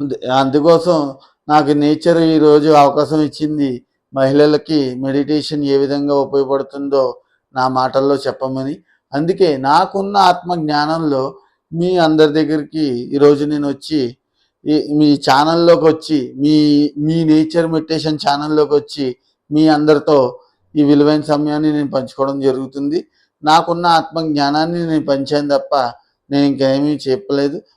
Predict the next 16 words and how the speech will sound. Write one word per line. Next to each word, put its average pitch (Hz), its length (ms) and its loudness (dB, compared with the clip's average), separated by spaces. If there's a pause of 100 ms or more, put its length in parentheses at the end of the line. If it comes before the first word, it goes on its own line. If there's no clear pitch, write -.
(140)
ఒకవేళ 160 560 4
నేను 160 240 0
ఏమైనా 156 540 0 (480)
పాయింట్స్ 160 560 2 (100)
తప్పు, 147 360 0
అటు 143 220 6
ఇటు 165 200 2
తప్పుగా 156 380 0
చెప్పుకుంటే 151 800 -2
కామెంట్స్ 135 360 0
రూపంలో 147 460 0
మీరు 139 460 2 (480)
సరి 135 280 2
చేస్తారని 143 600 0
కోరుకుంటున్నాము. 139 800 -4 (320)
మరి 151 460 0